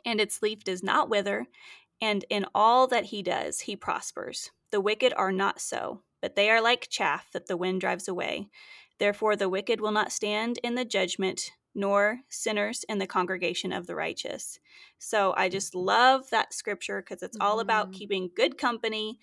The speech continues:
Speaker 2: Yeah.
Speaker 1: Do not seek counsel from people who do not align with your views. And it's so important because we wanna be that tree planted by the river. We want,
Speaker 2: Yeah.
Speaker 1: you know, that, that analogy
Speaker 2: Mm.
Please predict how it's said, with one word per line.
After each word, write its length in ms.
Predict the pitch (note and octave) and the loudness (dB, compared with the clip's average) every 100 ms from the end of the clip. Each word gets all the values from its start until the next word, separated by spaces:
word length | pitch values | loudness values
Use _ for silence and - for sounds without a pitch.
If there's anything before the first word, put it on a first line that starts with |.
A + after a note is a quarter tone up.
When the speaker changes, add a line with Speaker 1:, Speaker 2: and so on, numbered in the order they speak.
| - | -8
Speaker 2:
Yeah. 200 | - - | -6 -4
Speaker 1:
Do 200 | A3 G#3+ | -4 -4
not 420 | G3+ G#3 A#3+ - | 0 4 4 2
seek 460 | - - C4 C4 - - | -6 -6 -6 -6 -14 -4
counsel 520 | A#3+ A3 G#3+ G#3+ G#3 | 0 0 -2 -2 -2
from 240 | G#3 G#3 | -2 -4
people 380 | G3 G#3 G#3 G3+ | -4 -8 -4 -4
who 140 | G#3 G3 | -4 -6
do 160 | G3 | -4
not 240 | F#3+ G3 - | -2 -2 -2
align 500 | F#3+ F#3 F3+ F3+ F3+ | -2 0 0 0 -2
with 260 | F3 F#3 - | -4 -6 -6
your 240 | F#3 F#3 | -4 -2
views. 600 | F3 E3+ E3+ E3+ E3+ - - | -4 -4 -4 -2 -4 -6 -4
And 280 | F#3 F3+ - - | -4 -4 -8 -8
it's 180 | - - | -10 -8
so 280 | - A3 A3+ | -6 -2 -2
important 380 | G#3+ G#3 G3 F#3 | 0 -2 -2 -6
because 320 | F3 F#3+ - | -6 -8 -6
we 140 | A#3 | -4
wanna 300 | A3 A#3+ C4 | 2 2 2
be 140 | B3 G#3+ | 0 2
that 200 | G3+ - | 0 0
tree 260 | A3 G3 | -2 -2
planted 300 | - G3+ G3+ | 0 0 2
by 160 | G3+ G3 | 2 2
the 100 | F#3+ | 0
river. 280 | F#3+ F3+ F3+ | -2 -2 -4
We 220 | G3+ A#3 | -2 0
want, 340 | A3 A#3+ B3+ - - - E3 | 2 6 6 4 -8 -16 -12
Speaker 2:
Yeah. 380 | E3 D#3+ D#3 D#3 | -8 -8 -8 -4
Speaker 1:
you 120 | A3 | 2
know, 160 | A3 G#3 | 4 8
that, 340 | A3+ D4 - _ _ _ _ _ | 10 10 8 _ _ _ _ _
that 180 | A3+ B3 | 8 8
analogy 760 | B3 G#3 G3 A3 A3 B3 C4 C#4 | 6 4 4 4 2 0 0 0
Speaker 2:
Mm. 320 | E3+ E3 | -4 -10